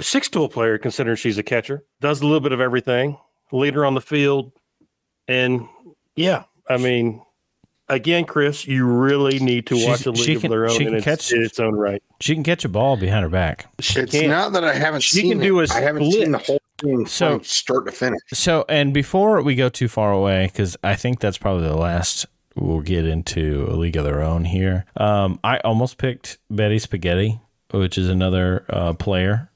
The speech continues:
Speaker 2: Um,
Speaker 1: It is.
Speaker 2: Mainly because, like, for real, I'm not, uh, uh, uh, uh,
Speaker 3: Play it
Speaker 2: let's
Speaker 3: the right way.
Speaker 2: No, let's, no, no. Obviously, you haven't seen this movie.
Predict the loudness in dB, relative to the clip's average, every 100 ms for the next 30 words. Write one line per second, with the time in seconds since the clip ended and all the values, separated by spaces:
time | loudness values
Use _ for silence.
0 | -8 -2 0 0 0 -2 -2 -2 -2 -6
1 | -18 _ _ _ _ 0 2 4 4 2
2 | 0 2 2 2 0 2 2 2 -2 -10
3 | -2 0 2 0 -2 0 0 0 0 -2
4 | 0 0 0 -2 -2 -2 -4 -4 -6 -6
5 | -4 0 0 0 0 2 2 2 0 -2
6 | -10 -4 0 0 -2 -2 -4 -4 -4 -4
7 | -4 -8 -6 -4 -2 0 0 0 -2 0
8 | -2 -4 -6 -6 -6 -6 -6